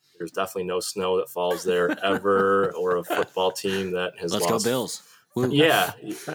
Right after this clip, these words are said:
Speaker 1: or lost four straight Super Bowls. So
Speaker 2: <laughs>
Speaker 1: none of that, <laughs> none of that rings any bells. But, uh, I came to a, a family who, uh,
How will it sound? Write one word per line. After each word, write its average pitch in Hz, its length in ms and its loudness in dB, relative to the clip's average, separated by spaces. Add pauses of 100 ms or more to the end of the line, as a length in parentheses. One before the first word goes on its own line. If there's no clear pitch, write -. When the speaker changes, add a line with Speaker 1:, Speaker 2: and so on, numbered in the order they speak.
(120)
Speaker 1:
or 95 180 -4
lost 98 220 4
four 95 160 4
straight 92 240 0
Super 90 320 -2
Bowls. 85 380 0
So - 120 0
Speaker 2:
<laughs> - 680 -2
Speaker 1:
none 95 160 2
of 87 80 -4
that, 143 1000 0
<laughs> - 960 -8
none 117 120 4
of 107 60 4
that 104 180 4
rings 101 240 2
any 95 140 0
bells. 90 520 2 (560)
But, 101 260 2 (560)
uh, 92 220 0 (160)
I 107 80 2
came 123 240 2
to 117 260 4
a, 101 180 4
a 101 100 -2
family 104 760 2 (140)
who, 95 800 0
uh, - 140 -14